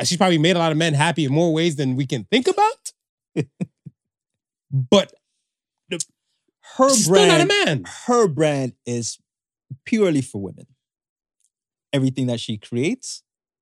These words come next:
Speaker 2: down to the, down to, to the, the, the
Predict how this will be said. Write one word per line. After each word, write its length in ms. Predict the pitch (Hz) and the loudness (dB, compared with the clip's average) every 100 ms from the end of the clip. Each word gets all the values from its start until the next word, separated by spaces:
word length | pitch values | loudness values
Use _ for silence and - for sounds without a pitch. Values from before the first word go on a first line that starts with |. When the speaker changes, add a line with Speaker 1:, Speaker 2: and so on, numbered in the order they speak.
| _ _ _ _ _ _ _ | _ _ _ _ _ _ _
Speaker 2:
down 280 | 120 135 139 | -4 -2 -2
to 160 | 127 143 | -4 -2
the, 140 | 131 | -2
down 260 | 120 143 151 | -2 -4 -4
to, 140 | 131 127 | -8 -10
to 220 | - 123 | -8 -6
the, 200 | 117 107 | -6 -6
the, 180 | 117 107 | -8 -8
the 120 | - | -10